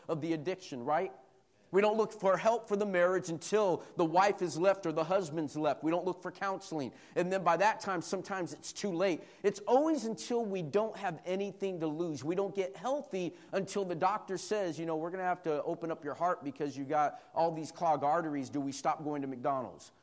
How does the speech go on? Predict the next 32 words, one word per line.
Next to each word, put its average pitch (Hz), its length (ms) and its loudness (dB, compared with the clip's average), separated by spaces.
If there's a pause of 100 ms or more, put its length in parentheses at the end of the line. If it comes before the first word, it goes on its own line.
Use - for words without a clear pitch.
or 139 160 -2
In-N-Out?" 131 600 -4
and, 123 200 -8
and 131 140 -8
so 147 200 -2
forth. 127 280 -4
You 156 60 -2
know 185 80 -2
what 196 100 0
I'm 180 80 -6
talking 185 320 0
about? 185 340 2 (1300)
Say 302 320 6
it 311 60 6
again, 254 260 4
Pastor. 220 380 0
So 220 240 2 (200)
i-, 226 40 4
it's 240 320 4
not 302 220 4
until 269 360 0
we 233 140 0
get 247 300 0
to 214 280 -4
even 208 220 -2
number 196 240 0
three 247 260 -6
where 185 160 0
we 165 140 -2
ask 175 280 -2
for 147 140 -6
help. 170 360 0